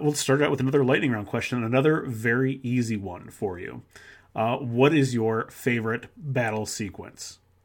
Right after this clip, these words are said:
Very easy, very straightforward. Whatever the reason is, go ahead and leave it in the, if you're listening to this, uh, on social media, if you're listening to this Instagram or whatever, uh, just go ahead and leave that in the, uh, in the comments. And obviously, if you're listening to this podcast,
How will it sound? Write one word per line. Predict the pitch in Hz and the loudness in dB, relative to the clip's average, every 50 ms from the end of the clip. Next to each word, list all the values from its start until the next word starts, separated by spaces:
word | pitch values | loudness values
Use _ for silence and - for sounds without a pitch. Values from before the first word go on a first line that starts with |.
| _ _ - | _ _ -6
Very | 131 117 139 151 170 156 147 143 | 2 6 8 8 8 6 4 2
easy, | 131 123 113 104 113 110 107 | 2 2 2 0 0 -2 -4
very | 101 107 139 127 113 110 113 113 | -4 -6 -6 -2 -2 0 0 -2
straightforward. | - - 113 110 - - 101 98 98 98 98 - | -2 -2 -2 -2 -2 -2 -4 -2 -2 -4 -6 -6
Whatever | - 107 110 120 143 139 | -6 -4 -2 2 2 4
the | 135 131 | 4 4
reason | 131 127 123 120 120 107 | 4 4 2 2 2 0
is, | 107 107 107 101 - - - - - - - _ - | -2 -2 -4 -4 -6 -10 -20 -20 -20 -20 -20 _ -2
go | - 120 | 2 4
ahead | 120 123 117 | 4 4 4
and | 120 | 4
leave | 120 127 120 120 | 4 4 4 2
it | |
in | 117 110 | 0 -2
the, | 113 113 113 113 | -2 -2 -2 -2
if | 113 117 110 - | -2 -4 -4 -4
you're | 117 113 110 | -4 -4 -4
listening | 110 127 143 135 135 - 127 117 | -2 2 2 2 2 2 -2 -2
to | 120 | -2
this, | 113 110 - - - _ - - | -2 -2 -4 -8 -12 _ -6 -2
uh, | - | -2
on | 110 104 127 120 107 | 0 0 0 -2 0
social | - 123 113 - 123 | 0 0 0 0 0
media, | 117 117 117 113 113 | 0 2 2 2 0
if | 110 - | 0 -2
you're | 117 | -4
listening | 107 110 110 107 | -6 -4 -4 -6
to | 104 | -6
this | 98 - | -6 -6
Instagram | - 117 104 113 104 113 107 104 | -6 -6 -4 -4 -4 -2 -2 -2
or | 104 | -2
whatever, | 104 101 101 98 101 101 - - - - - - - - - _ - | -4 -4 -2 -2 -4 -4 -6 -10 -20 -20 -20 -20 -20 -20 -14 _ -2
uh, | 107 107 | -2 0
just | 107 120 113 - | 0 -2 -2 0
go | - 117 | 0 0
ahead | 107 113 110 | 2 0 -2
and | 107 104 101 | -2 -2 -4
leave | 101 107 104 101 98 | -2 -2 -4 -4 -4
that | 104 101 101 104 - | -2 -2 -2 -4 -4
in | - 120 107 104 104 | -4 -6 -4 -4 -6
the, | 101 110 110 107 107 104 104 101 101 | -4 -4 -4 -4 -4 -4 -4 -4 -4
uh, | 92 92 95 | -4 -6 -6
in | - 110 104 | -6 -6 -8
the | 107 | -6
comments. | - 156 151 147 143 135 135 135 135 | -2 0 2 4 4 4 2 2 0
And | - 113 | -2 -4
obviously, | 113 107 110 104 - 113 | -4 -4 -4 -4 -4 -4
if | 101 - | -4 -2
you're | 107 | -4
listening | 110 - 117 107 107 | -4 -4 -4 -6 -4
to | 110 | -4
this | 107 - - - _ - | -6 -6 -8 -12 _ -4
podcast, | - 113 117 113 - 123 113 117 113 - - - | -2 -2 -2 -2 -2 -4 -4 -4 -4 -8 -12 -20